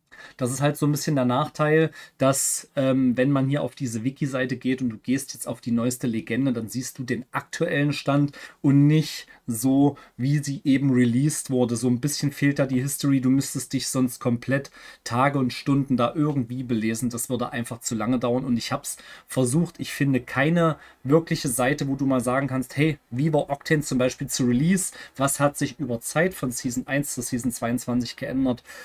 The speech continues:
Da kann man einfach nur versuchen, so wie ich's jetzt eben mache, frei drüber zu sprechen. Was hat sich geändert?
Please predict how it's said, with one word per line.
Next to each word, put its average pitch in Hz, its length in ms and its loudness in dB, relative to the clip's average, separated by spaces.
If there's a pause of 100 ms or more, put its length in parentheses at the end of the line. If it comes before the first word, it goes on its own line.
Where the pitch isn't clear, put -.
(680)
Da 120 120 0
kann 143 260 2
man 156 160 6
einfach 139 420 0
nur 147 220 4
versuchen, 147 540 0
so 127 160 0
wie 139 100 -2
ich's - 160 -4
jetzt - 240 -4
eben 127 180 -2
mache, 123 220 -2
frei 127 360 -4
drüber 127 360 -2
zu - 140 -6
sprechen. 127 520 -2 (280)
Was 127 200 -2
hat 135 160 0
sich 123 220 -4
geändert? 131 540 0